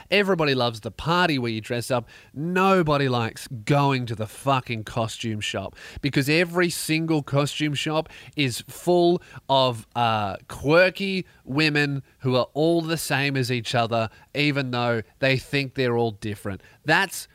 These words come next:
what a costume shop is staffed by. It's like chicks wearing dresses who have pin-up tattoos on their upper arm,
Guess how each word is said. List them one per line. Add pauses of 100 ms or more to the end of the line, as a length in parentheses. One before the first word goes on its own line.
(100)
what
a
costume
shop
is
staffed
by. (240)
It's
like
chicks (260)
wearing
dresses (200)
who
have (120)
pin-up
tattoos
on
their (100)
upper
arm,